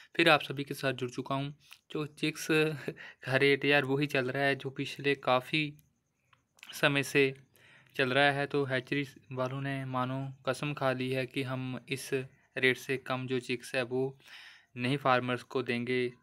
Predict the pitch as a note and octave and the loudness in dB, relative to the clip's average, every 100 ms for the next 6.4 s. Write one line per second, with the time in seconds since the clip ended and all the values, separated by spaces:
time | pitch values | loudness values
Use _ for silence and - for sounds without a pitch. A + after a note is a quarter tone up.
0 | _ - C3 C3 B2+ C3 C3 B2+ B2 B2 | _ -18 -8 -6 -6 -2 -2 0 -4 -6
1 | _ _ _ _ _ _ _ C3 - C3+ | _ _ _ _ _ _ _ -6 -4 -4
2 | B2+ A#2+ B2 C3 B2+ A#2+ C3+ B2 B2 A#2+ | -2 -2 -2 -2 -2 -4 -2 0 0 0
3 | B2+ A#2+ B2+ _ _ - - - - - | -2 -2 -4 _ _ -20 -20 -20 -20 -4
4 | G3+ F#3 F3+ F#3+ - _ D3+ - E3+ F3+ | 2 4 4 -2 -16 _ -2 2 6 6
5 | - E3 - C3+ - _ - - C3 D#3+ | 4 -12 -12 -14 -14 _ -12 -8 -2 -2
6 | D#3 D3 D3 C#3+ | 0 -2 -2 -6